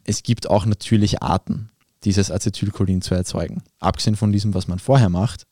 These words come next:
eben Balance und sowas. Dein Lernobjekt so richtig fokussieren und anstarren ist ein simpler, aber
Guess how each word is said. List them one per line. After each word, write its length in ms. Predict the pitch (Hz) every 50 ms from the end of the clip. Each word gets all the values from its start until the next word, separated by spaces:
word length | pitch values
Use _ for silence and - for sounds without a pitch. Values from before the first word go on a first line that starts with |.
| _ _ _
eben 260 | - 101 101 95 104 -
Balance 420 | - - 95 98 101 110 - - 117
und 60 | 110
sowas. 340 | - - 113 117 123 - - _ _ _ _ _ - - - - - - - - _ _ _ _ _ _ _ _ _ _ _ _
Dein 140 | - 101 98
Lernobjekt 540 | 95 95 104 120 123 110 - 101 95 - -
so 120 | - 117
richtig 440 | 107 - 127 - - - 135 - -
fokussieren 680 | - - - 110 - - 107 - - - 120 120 117
und 180 | 101 104 - -
anstarren 640 | 76 90 104 107 - - - - - 123 - 180 104 - - _ _ _ _ _ _ _ _ _ _ _ -
ist 340 | - 104 95 - - - -
ein 240 | 110 104 98 101 - -
simpler, 640 | - - - - 147 156 - - 143 135 - -
aber 280 | 104 101 101 98 -